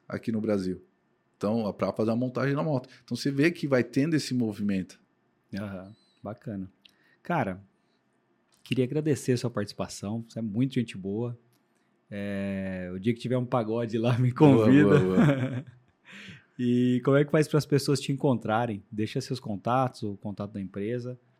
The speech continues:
Speaker 2: pras pessoas que querem se conectar com você, por gentileza.
Speaker 1: Boa. Segue a gente lá no Instagram, Grupo Melk, né? Lá vai ter todos os vídeos, todos os conteúdos que a gente vai,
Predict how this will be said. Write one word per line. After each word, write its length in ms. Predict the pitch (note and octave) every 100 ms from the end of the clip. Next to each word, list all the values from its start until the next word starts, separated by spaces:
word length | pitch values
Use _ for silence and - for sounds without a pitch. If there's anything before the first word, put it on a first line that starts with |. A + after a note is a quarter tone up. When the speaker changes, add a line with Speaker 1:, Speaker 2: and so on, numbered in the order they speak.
| _
Speaker 2:
pras 140 | - A2
pessoas 320 | A#2 - A2+
que 80 | -
querem 220 | A#2+ A2
se 100 | -
conectar 420 | A#2 G#2+ - G2+
com 160 | G2 G#2
você, 320 | G2+ - E2 - _
por 140 | A2
gentileza. 480 | G#2+ G#2+ F#2 E2+ E2+ D#2+ _ -
Speaker 1:
Boa. 380 | F#2 G2 F#2+ - _ _ _
Segue 300 | - G#2+ A2
a 40 |
gente 280 | G#2 G#2 -
lá 160 | G2+ G2
no 180 | G2 F#2+
Instagram, 640 | F#2 - G#2 G2+ B2 D#3 C#3+ _ -
Grupo 260 | G2+ -
Melk, 600 | G2+ G2+ A2+ C#3 - D#3 - _ _ _ _
né? 280 | - F#2+ G#2
Lá 180 | G2 G2
vai 160 | G2+ G2+
ter 280 | G2+ G2 F#2
todos 400 | - G#2+ G#2+ G2
os 180 | F2
vídeos, 640 | G2+ A2 A#2 G2+ F#2+ F2 -
todos 180 | G2+ G2+
os 80 |
conteúdos 960 | - F#2 - F2+ G2 A2 G#2+ G2+ F#2 -
que 80 | G2
a 40 |
gente 200 | F#2+ F#2
vai, 260 | F#2+ F#2